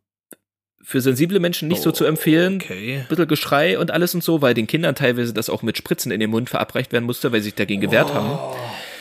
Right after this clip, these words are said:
Speaker 1: Da sind einfach über neunhundert Menschen gestorben. Die haben sich ja im Prinzip, also wenn man's ganz streng nimmt, es war es ein Suizid, Massensuizid. Weil er denen das
Speaker 2: Ja,
Speaker 1: befohlen
Speaker 2: wahrscheinlich
Speaker 1: hat.
Speaker 2: der größte, oder?
Speaker 1: Ja.
Speaker 2: War das der größte? Ja.
Speaker 1: Äh, ich könnte jetzt keinen größeren Massensuizid, also wo wirklich Leute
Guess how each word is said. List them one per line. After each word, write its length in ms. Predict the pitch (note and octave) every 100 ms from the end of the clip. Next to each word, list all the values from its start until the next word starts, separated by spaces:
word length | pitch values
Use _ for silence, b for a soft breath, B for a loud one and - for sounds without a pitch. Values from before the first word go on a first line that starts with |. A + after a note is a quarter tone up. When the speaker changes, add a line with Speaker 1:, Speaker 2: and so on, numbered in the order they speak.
| B B B -
Speaker 1:
Da 80 | A2
sind 180 | A#2 D3+
einfach 320 | C#3+ C#3 -
über 240 | F3 F#3+ D#3+
neunhundert 360 | D#3+ E3 A#2+
Menschen 240 | C#3 D#3 F3
gestorben. 320 | - B2+ A2+
Die 80 | A2+
haben 180 | B2+ D#3+
sich 240 | E3+ -
ja 100 | C3+
im 120 | A#2
Prinzip, 680 | - G2+ - C3 F#3 - -
also 260 | - A#2+ G#2+
wenn 120 | A2+
man's 180 | A#2 -
ganz 200 | A2+ B2+
streng 320 | - A#2+ F3+
nimmt, 400 | D3+ E3 - - -
es 160 | B2 G#2
war 100 | B2
es 100 | B2+
ein 60 |
Suizid, 580 | A2 A#2+ - D3+ - A#2
Massensuizid. 960 | A2 B2 E3+ C#3+ G#2+ G#2+ - - - - b b b b b b b -
Weil 120 | A2 -
er 200 | C#3 E3
denen 160 | D#3+
das 160 | C#3+ -
Speaker 2:
Ja, 40 |
Speaker 1:
befohlen 380 | C3 - B2 A#2+
Speaker 2:
wahrscheinlich 20 |
Speaker 1:
hat. 80 | A2
Speaker 2:
der 60 | G#2+ G#2+
größte, 380 | C3 F3+ - F#2+
oder? 300 | G#2+ F3+ -
Speaker 1:
Ja. 280 | G3 D#4 - -
Speaker 2:
War 100 | G2+
das 120 | A2
der 100 | G#2+
größte? 540 | - G#2+ E3+ - A#3+ -
Ja. 280 | G2+ F#2+ F#2 A2+
Speaker 1:
Äh, 200 | G#2+ G2+
ich 120 | -
könnte 240 | B2+ A2 B2
jetzt 180 | B2+ -
keinen 220 | B2+ C#3+
größeren 600 | C#3 C#3 D3 D3 D3 A#2+
Massensuizid, 800 | D#3+ C#3 A2 A2 G2+ G2+ G2 -
also 240 | G#2 G#2+ G#2+
wo 140 | A2
wirklich 280 | A2 C3 A#2+
Leute 640 | A#2 - C#3 C3+ A2